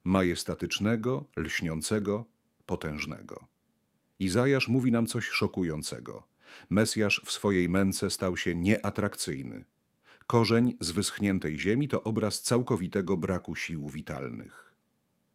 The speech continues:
Jezus na drodze krzyżowej jest skrajnie wyczerpany. Nie ma w nim nic z Herosa, którego chcielibyśmy naśladować dla sukcesu. Brak wdzięku i blasku. Grzech odbiera człowiekowi piękno.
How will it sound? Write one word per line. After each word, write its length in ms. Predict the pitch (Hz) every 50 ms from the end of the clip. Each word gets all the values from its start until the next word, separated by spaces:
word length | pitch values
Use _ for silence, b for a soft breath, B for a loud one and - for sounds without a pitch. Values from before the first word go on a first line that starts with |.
| _
Jezus 420 | - 95 113 113 107 117 127 113 -
na 140 | 107 98 82
drodze 320 | 92 104 117 101 90 87
krzyżowej 720 | - - 95 90 92 90 82 73 71 71 69 65 71 - _ _ _ _ _ _ _ _ _ _ _ _ -
jest 280 | 78 80 - - - -
skrajnie 640 | - - - - 101 101 95 90 80 80 76 71 69
wyczerpany. 720 | - 71 - - - - - - 69 - - - 53 - _ _ _ _ _ _ _ _ _ _ _ _ B B B B B B
Nie 140 | 101 143 160
ma 140 | 156 143 117
w 80 | 113
nim 180 | 120 120 110 107
nic 380 | 104 127 147 - - - - -
z 40 | -
Herosa, 680 | - 95 92 92 117 131 - - - 71 65 64 - B B B B B B
którego 360 | B - - 95 95 80 90
chcielibyśmy 600 | 87 - - 165 160 143 120 117 117 - - 113 107
naśladować 640 | 104 92 - - 101 95 95 98 92 98 90 - 73
dla 140 | 82 85
sukcesu. 680 | - - - - - - - - - - - 62 58 62 - _ _ _ _ _ _ _ _ _ _ _ _ _ _ _ _ -
Brak 300 | 80 104 101 95 85 87
wdzięku 520 | 82 80 95 101 98 101 98 - - 101
i 100 | 82 80
blasku. 640 | 73 80 76 71 - - - - - 65 50 - - _ _ _ _ _ _ _ _ _ - -
Grzech 440 | - 90 101 113 120 120 - -
odbiera 420 | 110 95 87 71 92 92 87 90 87
człowiekowi 600 | - - 95 87 80 87 80 - 85 78 98 98
piękno. 580 | - 104 82 73 - - - - 52 50 -